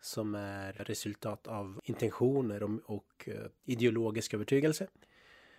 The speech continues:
Men framförallt ett skillnadsskapande som, som är kopplat till omedvetna förhållningssätt, kan man väl säga. Men även strukturella rutiner, normer,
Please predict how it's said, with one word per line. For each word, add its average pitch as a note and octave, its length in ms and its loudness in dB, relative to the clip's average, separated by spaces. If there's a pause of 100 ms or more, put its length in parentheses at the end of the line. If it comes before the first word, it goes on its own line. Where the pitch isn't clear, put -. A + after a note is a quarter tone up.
(180)
Men C3 180 8
framförallt C#3 680 8
ett B2+ 160 4
skillnadsskapande A2+ 1120 0
som, G#2+ 440 -6
som G#2 280 -6
är G#2 40 -6
kopplat - 460 -8
till G2 580 -6 (800)
omedvetna A2+ 1000 0 (1080)
förhållningssätt, A2 880 0 (140)
kan - 140 -8
man - 100 -6
väl G#1 100 -6
säga. - 240 -10 (420)
Men B2 240 4 (100)
även A#2+ 420 4
strukturella A2 800 -2
rutiner, A#2 680 -2 (180)
normer, A#2 580 2